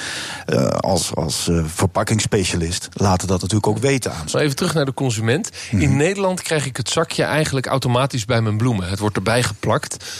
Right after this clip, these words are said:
Speaker 2: Eh, ik kan me voorstellen dat mijn bloemist om de hoek ziet het als kostenpost, want die moet de zakjes inkopen. Zijn ze eigenlijk, eh, goedkoper of, of duurder dan de standaard plastic zakjes?
Speaker 1: Er zit een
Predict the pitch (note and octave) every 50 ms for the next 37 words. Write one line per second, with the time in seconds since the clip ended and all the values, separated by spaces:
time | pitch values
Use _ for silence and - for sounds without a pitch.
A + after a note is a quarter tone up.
0 | - - - - - - - A2+ G#2 G2+ G2 F#2+ G2 G2+ - - - - A2 G#2+
1 | G2+ - A2+ G#2 - - A2+ G2 G2 F#2+ A2 G#2+ A2 G#2 A2+ G#2 G#2+ A2+ A#2+ -
2 | - A#2 G#2+ G#2 G#2 C3 D#3 - - - - - A2+ G2 B2 C3 A#2 G#2+ G#2+ G#2
3 | - - C#3+ A#2 - - - - G2+ B2 - - G#2 - G#2+ G2+ G#2 G2+ G#2 -
4 | B2 A#2 - - G#2 F#2 F#2+ F#2+ F#2 - F#2+ G2+ G2 - F#3+ - - - - -
5 | - - B2+ C#3 C3 D3+ D3 C#3 D3+ C#3 C#3+ C#3 B2+ A2+ - - - - C3 C3
6 | A#2+ B2 - - C3 - D3 D3 D3+ D3+ D#3 C#3 C3 C3 - - - B2+ A#2 A2+
7 | B2+ D3 F#3+ G3+ G3 F3+ F3+ F3 E3+ D#3+ D3 - - F3 F3 E3+ E3 D#3+ D#3+ -
8 | - - E3 E3 - F3+ - - G3+ - - - C#4+ - - - - - - -
9 | - - - - - - - - - - - - - - - G2 G#2+ A2 G2+ -
10 | A#2 G#2+ - F#2+ D#2+